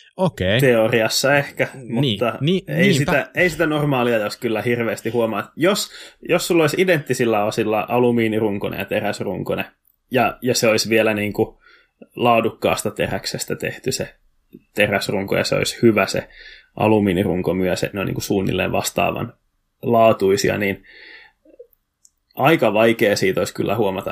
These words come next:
Speaker 2: mitään eroa. Mut mahdollisesti jotain ihan pientä, jos back to back pääsee niinku testaamaan polulla, mut kyllä se on aika pieni ero.
Speaker 1: Niin, mä, mä, mä oon samaa mieltä, ja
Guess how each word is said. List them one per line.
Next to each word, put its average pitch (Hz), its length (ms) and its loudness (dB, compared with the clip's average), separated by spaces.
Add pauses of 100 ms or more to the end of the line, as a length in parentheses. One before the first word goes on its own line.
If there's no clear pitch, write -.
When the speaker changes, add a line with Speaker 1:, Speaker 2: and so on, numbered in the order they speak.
Speaker 2:
mitään 76 380 -6
eroa. 98 400 -6 (260)
Mut 120 200 -2 (520)
mahdollisesti 156 760 2
jotain 120 340 2
ihan 131 380 0
pientä, 107 320 0
jos 104 300 -4 (200)
back 113 240 0
to 113 100 -4
back 110 280 -6
pääsee 107 580 -2 (240)
niinku 104 420 -8 (180)
testaamaan 110 800 0
polulla, 104 380 0
mut - 140 -6 (520)
kyllä - 180 0
se - 120 -4
on 107 140 -4
aika 110 260 0
pieni 50 340 0
ero. 50 200 0 (880)
Speaker 1:
Niin, 117 360 4
mä, 123 280 2
mä, 147 200 2
mä 175 140 -2
oon 156 100 2
samaa 165 240 2
mieltä, 139 380 0
ja 101 200 2